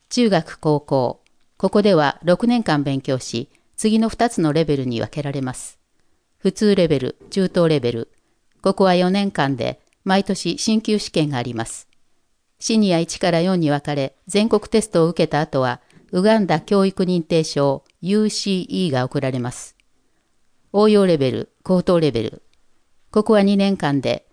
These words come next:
シニア五とシニア六に分かれ、全国テスト後は、ウガンダ高等教育認定証、ユーエーシーイーがもらえます。ユーエーシーイーに受かれば、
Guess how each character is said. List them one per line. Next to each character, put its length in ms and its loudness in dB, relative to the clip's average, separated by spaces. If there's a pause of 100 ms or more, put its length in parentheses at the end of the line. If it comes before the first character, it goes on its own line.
(340)
シ 160 0
ニ 180 6
ア 80 2
五 180 2
と 320 0 (140)
シ 180 -2
ニ 160 4
ア 80 2
六 220 0
に 100 2
分 160 -2
か 80 -6
れ、 180 -8 (320)
全 220 2
国 280 0
テ 220 -2
ス 100 -8
ト 180 0
後 140 4
は、 220 0 (400)
ウ 100 -2
ガ 140 4
ン 60 2
ダ 120 0
高 320 0
等 240 0
教 240 2
育 180 0
認 200 2
定 200 -2
証、 380 -2 (300)
ユ 200 4
ー 200 2
エ 20 4
ー 40 -2
シ 360 -4
ー 40 -4
イ 240 -2
ー 140 -14
が 100 2
も 140 2
ら 80 0
え 80 -4
ま 120 -6
す。 220 -16 (480)
ユ 240 2
ー 120 2
エ 40 2
ー 20 -2
シ 180 -6
ー 220 -2
イ 20 -
ー 20 2
に 140 2
受 80 -4
か 120 -2
れ 120 -6
ば、 220 -12